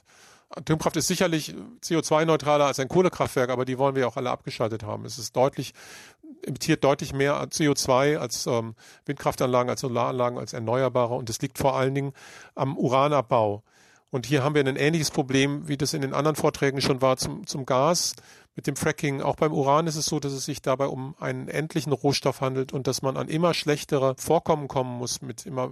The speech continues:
geringeren, ähm, Urangehalten im Erz, sodass die C-O-zwei-Bilanz beim Abbau im Grunde genommen kontinuierlich schlechter wird. Atomkraft bleibt eine Hochrisikotechnologie.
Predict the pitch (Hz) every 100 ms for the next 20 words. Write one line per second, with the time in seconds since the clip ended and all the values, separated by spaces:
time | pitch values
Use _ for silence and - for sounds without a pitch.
0 | 165 156 147 180 170 147 226 240 - -
1 | 131 127 156 127 143 160 147 127 127 120
2 | 127 127 127 - - - - - - -
3 | 127 120 - - _ _ _ _ - 135
4 | - _ - 147 127 - 131 160 147 135
5 | - 120 120 120 127 127 139 120 135 127
6 | 120 120 - 131 131 127 113 110 - 110
7 | - 110 95 - - _ _ _ _ -
8 | _ _ _ _ _ - 139 180 165 -
9 | 120 139 196 175 160 151 175 151 139 127
10 | 123 104 120 104 98 95